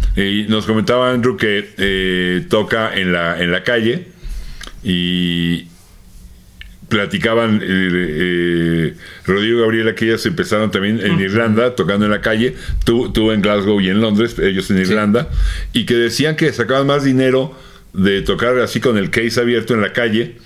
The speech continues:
Speaker 3: A veces.
Speaker 1: que meterse a un bar.
Speaker 3: Depende.
Speaker 1: ¿De
Speaker 3: Hay
Speaker 1: qué
Speaker 3: di-,
Speaker 1: depende?
Speaker 3: hay días, no sé, con peores,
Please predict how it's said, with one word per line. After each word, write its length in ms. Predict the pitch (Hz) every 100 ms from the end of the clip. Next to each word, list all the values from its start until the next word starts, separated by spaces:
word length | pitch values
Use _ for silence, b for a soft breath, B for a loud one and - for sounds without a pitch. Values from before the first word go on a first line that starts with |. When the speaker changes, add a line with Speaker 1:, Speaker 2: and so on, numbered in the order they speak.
| B
Speaker 3:
A 100 | -
veces. 220 | 110 104 -
Speaker 1:
que 80 |
meterse 400 | 143 156 117 110
a 20 | 117
un 60 |
bar. 180 | 143 170
Speaker 3:
Depende. 520 | 170 107 104 92 87
Speaker 1:
¿De 440 | 87 - - - 95
Speaker 3:
Hay 140 | 104
Speaker 1:
qué 80 | 120
Speaker 3:
di-, 60 | 127
Speaker 1:
depende? 180 | - 147
Speaker 3:
hay 60 |
días, 520 | - 156 190 208 - - - -
no 260 | - 92 90
sé, 300 | - 87 82
con 420 | 92 92 90 87 - -
peores, 600 | 104 101 87 90 -